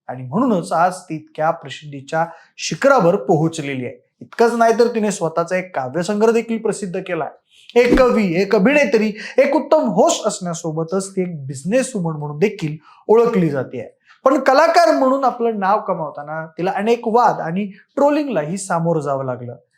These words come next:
यामध्ये काही वर्षांपूर्वी आलेली रान बाजार ही वेब सिरीज आणि त्यामधील काही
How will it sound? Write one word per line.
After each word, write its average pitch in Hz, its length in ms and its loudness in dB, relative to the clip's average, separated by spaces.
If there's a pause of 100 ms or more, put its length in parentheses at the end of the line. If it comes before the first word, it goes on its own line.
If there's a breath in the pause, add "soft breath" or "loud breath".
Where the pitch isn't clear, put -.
(180)
यामध्ये 170 260 0
काही 170 160 0
वर्षांपूर्वी 156 680 -4
आलेली 143 360 -2
रान 143 280 0
बाजार 143 340 -4
ही 139 100 -10
वेब 139 240 -10
सिरीज 208 420 0 (260 loud breath)
आणि 226 180 0
त्यामधील 247 340 2
काही 254 240 2